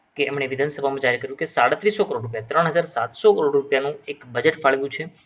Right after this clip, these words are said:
એક રાહત package જાહેર કર્યું છે. આપ જોઈ શકો છો, રાજ્યમાં આ વર્ષે ખરીફ પાકને વરસાદથી થયેલ જે નુકસાન છે એના માટે રાજ્ય સરકાર ધરતીપુત્રોને, એટલે કે ખેડૂતોને,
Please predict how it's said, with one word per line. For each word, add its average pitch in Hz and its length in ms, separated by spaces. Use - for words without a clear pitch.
એક 117 120
રાહત 135 380
package 131 460
જાહેર 113 240
કર્યું 113 160
છે. 117 100
આપ 117 60
જોઈ 139 180
શકો 143 220
છો, 165 180
રાજ્યમાં 208 400
આ 135 60
વર્ષે 143 220
ખરીફ 185 380
પાકને 127 300
વરસાદથી 127 440
થયેલ 139 200
જે 139 80
નુકસાન 127 360
છે 190 120
એના 131 160
માટે 127 180
રાજ્ય 113 240
સરકાર 131 320
ધરતીપુત્રોને, 123 680
એટલે 127 140
કે - 80
ખેડૂતોને, 160 440